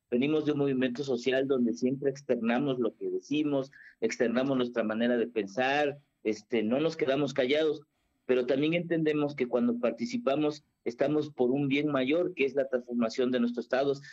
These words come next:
seguir un proyecto alternativo de nación, y eso lo que es al final nos une a nosotros, a todos los de Morena, a todos los que están participando,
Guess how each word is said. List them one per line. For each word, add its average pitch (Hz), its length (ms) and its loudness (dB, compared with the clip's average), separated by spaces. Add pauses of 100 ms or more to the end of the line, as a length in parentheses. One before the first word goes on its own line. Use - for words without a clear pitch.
(120)
seguir 151 420 0
un 165 160 -2
proyecto 147 380 0
alternativo 135 600 0
de 135 80 2
nación, 131 460 0
y 139 80 0
eso 180 180 0 (140)
lo 123 180 0
que 139 120 0
es 143 120 -2
al 135 140 0
final 139 400 -2 (280)
nos 120 220 0
une 185 220 2
a 131 80 2
nosotros, 127 440 0
a 120 120 0
todos 160 180 2
los 147 160 2
de 127 60 2
Morena, 135 380 2
a 135 80 -4
todos 147 160 2
los 139 140 -2
que - 60 -18
están 139 200 -2
participando, 151 600 -2